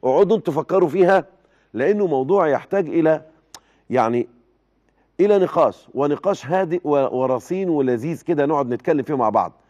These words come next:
فنظرية الريموت كنترول ديت كأنه اكتشاف عظيم في جمهورية مصر العربية. اعرض يعني، يعني معنى كده مستقبلا هتلاقي أفلام جنسية، قنوات قصدي جنسية، وأنت في إيدك الريموت كنترول.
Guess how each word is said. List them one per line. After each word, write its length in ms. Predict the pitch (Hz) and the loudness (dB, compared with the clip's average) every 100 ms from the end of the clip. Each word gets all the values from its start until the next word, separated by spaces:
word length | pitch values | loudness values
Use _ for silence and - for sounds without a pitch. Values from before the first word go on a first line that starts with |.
| _ _ _ _ _ | _ _ _ _ _
فنظرية 920 | - 123 117 - - 113 117 107 214 - | -4 -2 -2 -6 -12 -6 -6 -2 -2 -2
الريموت 300 | 160 180 196 | -2 0 -2
كنترول 500 | 170 143 135 165 131 | -4 -4 -2 0 0
ديت 260 | 135 135 131 _ _ _ | -2 -2 -4 _ _ _
كأنه 320 | 127 139 180 | -4 0 0
اكتشاف 460 | 160 175 165 180 - | -2 -4 -2 -2 -2
عظيم 320 | 117 123 185 | -6 -4 -6
في 140 | 123 110 | -4 -2
جمهورية 400 | 120 123 165 139 | -2 0 -2 -2
مصر 260 | 147 143 | -6 -6
العربية. 440 | 110 107 110 123 98 _ _ _ _ - | -2 0 0 -2 -4 _ _ _ _ -2
اعرض 340 | 196 165 143 107 | 0 2 0 -2
يعني، 360 | 110 104 101 78 - | -4 -4 -6 -10 -8
يعني 240 | 104 104 | -6 -2
معنى 220 | 135 139 | 0 0
كده 180 | 123 160 | 0 -2
مستقبلا 560 | 127 - 117 139 180 147 | -2 -4 -8 0 0 0
هتلاقي 360 | 123 - 170 120 | -6 -2 0 0
أفلام 300 | - 156 135 | -2 -4 -4
جنسية، 560 | 120 107 156 131 120 120 _ _ - | -6 -6 -4 -2 -2 -6 _ _ -4
قنوات 400 | 127 135 170 - | -2 2 0 0
قصدي 220 | 139 107 | -4 -4
جنسية، 580 | 98 113 - 156 175 170 | -6 -8 -2 0 2 0
وأنت 220 | 170 185 | 0 -2
في 120 | 165 170 | -4 -4
إيدك 220 | 180 175 | -4 -2
الريموت 260 | 170 175 | -4 -4
كنترول. 420 | - 139 147 151 | -6 -8 -4 -6